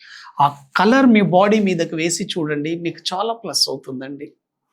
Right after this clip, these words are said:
ముందుగా మనం ఒకటో నంబర్ సిరీస్ని తీసుకుంటే, ఎవరైనా కానివ్వండి, any month వన్, టెన్,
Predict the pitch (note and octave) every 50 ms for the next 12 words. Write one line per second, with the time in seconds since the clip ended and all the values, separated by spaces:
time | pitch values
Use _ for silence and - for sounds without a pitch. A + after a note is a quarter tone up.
0 | _ - - _ - - _ _ _ _ G#3 A3+ B3 C#4 C4+ C#4 C4 A#3 F#3+ F#3
1 | F3+ E3+ E3 E3+ - G3 G#3+ A3+ A3+ G#3+ F#3+ F3+ E3 D#3+ D#3 C#3+ - - E3 D#3+
2 | D#3+ D#3+ D#3 - D#3+ D3 C#3 - D3+ C3+ C3+ - - - D3+ C#3+ C#3 D#3 D3+ -
3 | - _ _ _ - D#3+ E3 F#3 G#3 A3 G#3 G#3 G#3 F3+ - C#3+ C3 C3+ B2+ C3+
4 | C#3+ C3 C3+ C#3 - - - _ _ _ - F3+ F#3+ A#3 C#4 C#4+ B3+ F#3 D3+ C#3+
5 | E3+ G#3 - - _ _ _ _ _ _ _ _ _ _ _ _ F3+ D3 D3 D3
6 | D3+ E3+ - - - _ _ _ _ - _ _ _ D#3+ C#3 C#3 D3+ F3 -